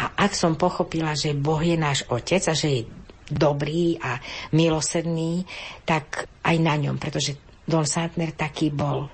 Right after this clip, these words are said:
Vždy bol na strane toho svojho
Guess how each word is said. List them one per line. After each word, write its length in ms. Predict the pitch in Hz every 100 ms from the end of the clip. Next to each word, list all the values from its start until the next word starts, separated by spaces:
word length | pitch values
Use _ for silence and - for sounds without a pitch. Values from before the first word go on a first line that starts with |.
| -
Vždy 480 | 151 147 190 214 202
bol 320 | 165 170 156
na 80 | 160
strane 480 | - 165 160 151
toho 480 | 143 139 135 139 123 120 - -
svojho 880 | - - 147 139 143 135 135 127